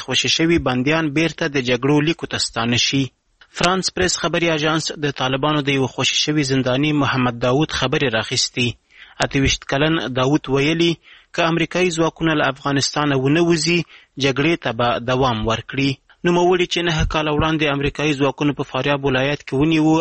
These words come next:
او په دې وروستیو کې له زندانه آزاد شوی، ویلي، افغانستان کې د بهرنیو ځواکونو حضور ته اړتیا نشته. افغان حکومت ویلي، د ښه نیت لپاره یې زرګونه طالب زندانیان آزاد کړي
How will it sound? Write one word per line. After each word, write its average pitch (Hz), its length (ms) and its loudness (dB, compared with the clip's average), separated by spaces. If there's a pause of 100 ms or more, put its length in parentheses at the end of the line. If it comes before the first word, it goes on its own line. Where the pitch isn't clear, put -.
او 135 100 0
په - 140 -6
دې 131 120 0
وروستیو 151 440 0
کې 143 200 -4
له 131 40 0
زندانه 135 460 2
آزاد 123 360 -2
شوی، 160 340 2
ویلي، 156 500 2 (500)
افغانستان 165 480 0
کې 165 140 -4
د 147 180 -2
بهرنیو 147 540 2
ځواکونو 147 360 0
حضور 131 400 0
ته - 140 -2 (120)
اړتیا 139 360 -2 (120)
نشته. 123 340 -2 (760)
افغان 135 320 2
حکومت 131 400 -4
ویلي، 165 460 2 (380)
د 156 60 0
ښه 170 240 -2
نیت 175 260 0
لپاره 170 360 0
یې 165 160 2 (100)
زرګونه 147 360 0
طالب 143 340 -2
زندانیان 139 540 2
آزاد 120 340 -2 (100)
کړي 131 240 0